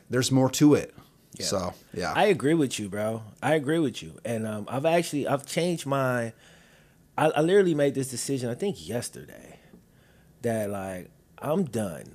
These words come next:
Speaker 2: Like, I'm done with fantasy, bro. I'm done with it.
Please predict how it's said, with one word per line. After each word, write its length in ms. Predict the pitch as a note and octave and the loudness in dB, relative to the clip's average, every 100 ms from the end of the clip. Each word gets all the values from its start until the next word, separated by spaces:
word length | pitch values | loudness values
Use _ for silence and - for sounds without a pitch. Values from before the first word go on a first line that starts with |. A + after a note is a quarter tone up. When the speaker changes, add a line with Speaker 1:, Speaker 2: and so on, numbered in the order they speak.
| D#2 | -12
Speaker 2:
Like, 160 | G#2+ | -4
I'm 140 | C3+ D3 | -2 -2
done 260 | A#2 B2 | 0 0
with 140 | G2 F2 | -2 -6
fantasy, 460 | - C2+ - - - | -12 -16 -16 -18 -20
bro. 240 | - - - _ _ _ - | -20 -20 -20 _ _ _ -4
I'm 140 | C#3+ | 0
done 220 | C#3+ D#3 | 2 2
with 140 | C3 G2 | 2 -2
it. 220 | D#2+ | -8